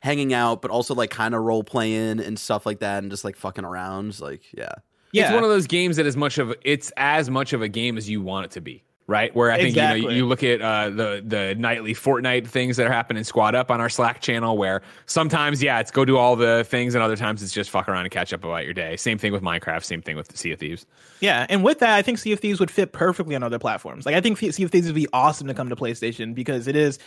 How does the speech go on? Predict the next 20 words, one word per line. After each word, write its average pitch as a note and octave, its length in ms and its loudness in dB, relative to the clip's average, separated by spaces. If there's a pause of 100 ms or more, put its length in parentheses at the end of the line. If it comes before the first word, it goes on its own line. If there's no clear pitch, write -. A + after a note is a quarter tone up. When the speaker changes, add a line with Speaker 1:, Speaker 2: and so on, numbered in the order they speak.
(120)
Speaker 2:
it F#3+ 120 2
does G#3 180 6
fit F#3+ 280 6
that, E3+ 220 0
fit G#3 200 2
that E3+ 160 4
same E3 280 2
realm C#3+ 360 4
of C#3 480 2
Minecraft C3+ 560 0
of, B2 260 0 (360)
hey, G3+ 100 4
it's E3+ 100 0
a F3+ 40 2
multiplayer F#3+ 500 4
game E3+ 420 2
where C#3+ 140 -2
you C3+ 80 0
fuck - 200 4
around, D3+ 500 2